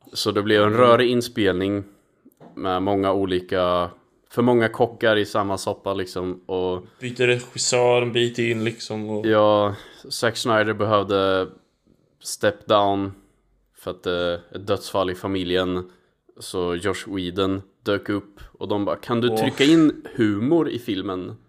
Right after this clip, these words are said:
Speaker 1: Och han bara, "Ehm, okej." Och sen en massa reshoot som är ganska obvious när man tittar på den, för det
Speaker 2: Mm.
Speaker 1: scener som i trailern var natt och gritty är plötsligt dag och färgglada.
Speaker 2: Nej, jag har glömt bort dem.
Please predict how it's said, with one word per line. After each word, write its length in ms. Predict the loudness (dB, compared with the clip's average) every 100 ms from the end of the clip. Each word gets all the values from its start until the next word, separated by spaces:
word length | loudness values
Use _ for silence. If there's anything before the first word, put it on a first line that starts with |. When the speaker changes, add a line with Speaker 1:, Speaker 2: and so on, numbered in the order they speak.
| _ _ _ -18
Speaker 1:
Och 100 | -8
han 160 | -4
bara, 300 | -4 -2 -2
"Ehm, 360 | -2 -4 -6 -8
okej." 640 | -10 -4 -2 0 -4 -8 _ _ _ _ _
Och 120 | -14
sen 220 | -2 0
en 80 | 2
massa 300 | 2 0 0
reshoot 680 | -2 -2 -2 -6 -2 -2 -2
som 180 | -6 -6
är 40 | -2
ganska 340 | -2 -2 -4
obvious 480 | -4 -4 -2 -4 -4
när 80 | -6
man 140 | -6
tittar 260 | -6 -8 -8
på 240 | -6 -4
den, 260 | -4 -4 -8
för 200 | -12 -6
det 260 | -4 -4
Speaker 2:
Mm. 460 | -6 -12 -18 -18 -20 _ _ _
Speaker 1:
scener 480 | -10 -4 0 2 2
som 240 | 0 -4
i 60 | -4
trailern 540 | -8 0 2 2 0 2
var 120 | 2
natt 500 | 4 2 0 -14 -10
och 200 | -8 -6
gritty 480 | -4 -6 -6 -6 -4
är 100 | -4
plötsligt 560 | -2 -4 -2 -8 -2
dag 400 | 2 4 2 0
och 140 | -4 -2
färgglada. 760 | 0 0 -2 -2 0 0 -2 -6 _ _ _ -16 -12 -14 _
Speaker 2:
Nej, 240 | _ -6 -2
jag 80 | 0
har 80 | 0
glömt 220 | -2 -4
bort 260 | -8 -10
dem. 120 | -10